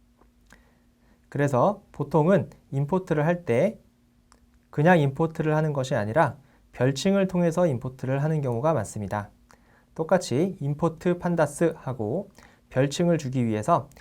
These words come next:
as라고 하는 키워드를 쓰시고 뒤에 별칭을 줄 수가 있습니다. 별칭은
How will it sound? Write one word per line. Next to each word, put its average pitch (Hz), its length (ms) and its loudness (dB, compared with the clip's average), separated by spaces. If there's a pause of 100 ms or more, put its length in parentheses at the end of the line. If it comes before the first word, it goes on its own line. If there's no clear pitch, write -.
(160)
as라고 165 480 4
하는 160 220 4
키워드를 160 640 2
쓰시고 147 640 -4
뒤에 131 380 -2 (240)
별칭을 165 480 2
줄 139 120 -2
수가 147 260 0
있습니다. 101 500 -4 (840)
별칭은 180 720 2